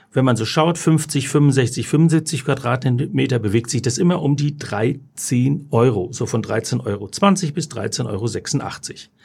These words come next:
Dann habe ich mir den Mietpreisspiegel mal angeschaut. Mietwohnung zwanzig zweiundzwanzig in München. Dann sind das aber zwanzig Euro. Also entsteht da eine Diskrepanz, ne? Das ist sicherlich,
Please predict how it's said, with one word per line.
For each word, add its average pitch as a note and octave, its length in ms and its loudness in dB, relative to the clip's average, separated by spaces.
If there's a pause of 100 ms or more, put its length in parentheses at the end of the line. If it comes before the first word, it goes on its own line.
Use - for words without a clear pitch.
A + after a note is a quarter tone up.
(560)
Dann D3 140 4
habe D#3+ 100 8
ich B2+ 60 6
mir C3 100 8
den A#2 120 6
Mietpreisspiegel E3 800 0
mal E3 200 4
angeschaut. F3 640 0 (260)
Mietwohnung A2+ 560 0
zwanzig G#2 460 -6
zweiundzwanzig G#2+ 680 -4
in G2+ 80 0
München. E3 480 2 (440)
Dann F#3 120 2
sind A#2 220 0
das D3+ 120 -2
aber B2 300 -4 (220)
zwanzig B2+ 560 2
Euro. F#2 340 -8 (800)
Also C3 200 0
entsteht D3+ 300 2
da D3+ 40 4
eine C3 140 2
Diskrepanz, A#2+ 760 -2
ne? D3 320 0
Das B2 140 -2
ist D#3 140 -2
sicherlich, B2+ 540 -2